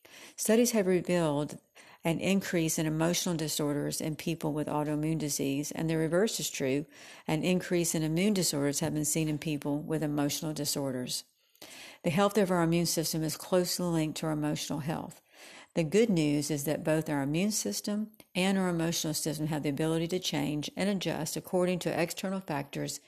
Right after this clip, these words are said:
and living conditions. This means that with the right support,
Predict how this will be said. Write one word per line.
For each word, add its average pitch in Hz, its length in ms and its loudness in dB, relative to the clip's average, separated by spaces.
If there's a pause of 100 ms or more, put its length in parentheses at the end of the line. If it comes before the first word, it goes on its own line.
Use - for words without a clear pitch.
(120)
and 160 140 0
living 147 240 0
conditions. 151 640 -4 (720)
This 190 200 4
means 190 260 6
that 175 120 2
with 156 140 0
the 151 100 0
right 151 280 0
support, 156 680 0